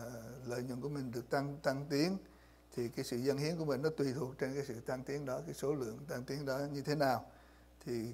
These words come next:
cái, cái, cái phần dâng hiến của mình nó phải bày tỏ cái tỷ lệ đó. Cho nên mình đưa ra cái nguyên tắc là dâng hiến phải theo tỷ lệ.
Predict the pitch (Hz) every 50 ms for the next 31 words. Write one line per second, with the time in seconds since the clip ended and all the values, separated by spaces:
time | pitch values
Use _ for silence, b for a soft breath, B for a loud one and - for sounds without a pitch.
0 | - - 143 143 160 147 143 143 139 143 143 143 - 135 120 113 120 135 127 120
1 | 131 135 151 143 143 143 123 117 113 131 127 120 127 120 127 131 127 135 127 120
2 | 131 120 113 123 - - 107 - 139 131 - - - - 123 127 127 120 120 117
3 | 113 120 120 143 143 - B B B B B - 135 131 135 123 135 123 135 135
4 | - B B B B B B B - 127 127 117 120 120 120 120 117 117 120 139
5 | - 135 135 127 135 143 147 139 131 131 147 151 156 143 123 123 127 123 123 127
6 | 135 165 139 131 127 131 120 - - 113 123 117 110 110 -